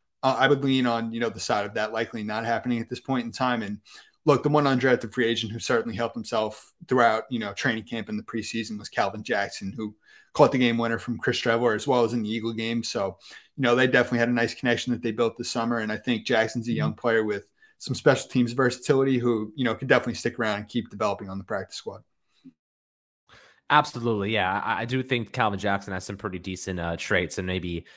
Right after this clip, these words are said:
Speaker 2: just needs a bit more development so we can make an impact in some way, or at least maybe help out on special teams or find a, a way to contribute there. But for the tight end group, you have Tyler Conklin, C J Uzomah, and Jeremy Ruckert. Obviously, those are your three guys. Awesome deep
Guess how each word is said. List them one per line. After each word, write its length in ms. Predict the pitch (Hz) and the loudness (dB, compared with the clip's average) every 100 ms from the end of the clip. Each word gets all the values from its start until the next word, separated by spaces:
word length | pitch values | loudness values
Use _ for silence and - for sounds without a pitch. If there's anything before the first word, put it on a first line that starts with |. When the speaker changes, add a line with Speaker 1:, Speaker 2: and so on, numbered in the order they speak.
| - | -2
Speaker 2:
just 140 | 143 131 | 0 2
needs 140 | 117 | 2
a 40 | |
bit 140 | 107 104 | 2 2
more 120 | 104 | 0
development 420 | 90 90 90 85 | 0 0 0 -2
so 80 | 92 | -6
we 60 | 87 | -6
can 100 | 90 | -6
make 140 | 85 | -6
an 40 | |
impact 380 | 80 85 85 - | -6 0 0 0
in 140 | 82 76 | -6 -4
some 240 | 87 82 | -4 -2
way, 240 | 80 82 - - - | -2 -2 -6 -4 4
or 60 | |
at 40 | 110 | 6
least 160 | 107 | 6
maybe 180 | 104 95 | 2 2
help 200 | 87 87 | 2 4
out 80 | 90 | 2
on 80 | 78 | 0
special 320 | - 95 85 | 0 0 0
teams 340 | - 90 85 | -6 -6 -4
or 60 | 82 | -2
find 240 | - 90 | 2 2
a, 200 | 85 82 - | 2 -2 -2
a 60 | |
way 120 | 92 | -2
to 80 | 87 | -2
contribute 400 | 95 90 85 85 | -4 -6 -4 0
there. 200 | 90 90 | 2 4
But 220 | 92 95 - - - | 4 2 0 -20 0
for 120 | 202 | 6
the 80 | 190 | 6
tight 260 | - 185 190 | 10 10 12
end 160 | 196 | 10
group, 160 | 143 135 | 8 8
you 80 | 117 | 6
have 80 | |
Tyler 320 | - 156 175 170 | 6 10 10 10
Conklin, 540 | 165 135 143 143 120 | 10 8 8 4 4
C 260 | - 175 175 | 0 0 4
J 180 | 160 | 4
Uzomah, 640 | 143 127 107 131 127 117 113 - - | 6 4 6 6 8 4 4 -4 -6
and 160 | 123 120 | -4 -2
Jeremy 380 | 117 135 139 123 | 2 4 4 0
Ruckert. 460 | 98 107 - 95 | 2 0 2 -2
Obviously, 480 | - 123 123 - 127 | 4 4 4 -2 -4
those 260 | 104 123 123 | 2 2 4
are 40 | |
your 80 | 131 | 0
three 220 | 127 131 | 2 0
guys. 360 | 120 117 117 - _ _ _ - | 4 6 4 0 _ _ _ 0
Awesome 560 | 156 165 - 143 117 - _ - | 4 6 6 4 2 -6 _ -4
deep 300 | 113 - | -4 -4